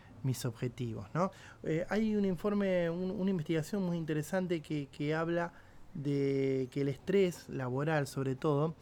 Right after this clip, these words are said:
tiene que ver mucho cuando yo tengo ciertos valores en mi vida. Eh, cuando hablamos de valores,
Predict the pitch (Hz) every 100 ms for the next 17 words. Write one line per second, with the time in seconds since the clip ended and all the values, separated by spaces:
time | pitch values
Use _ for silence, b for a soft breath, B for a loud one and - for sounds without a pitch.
0 | B B B 208 196 190 190 196 196 202
1 | 156 165 160 160 156 156 151 - 175 160
2 | 170 160 156 170 156 147 135 147 180 170
3 | 147 139 131 139 170 165 156 180 B B
4 | B B - 147 143 139 147 - - B
5 | - 175 170 180 180 156 151 156 180 165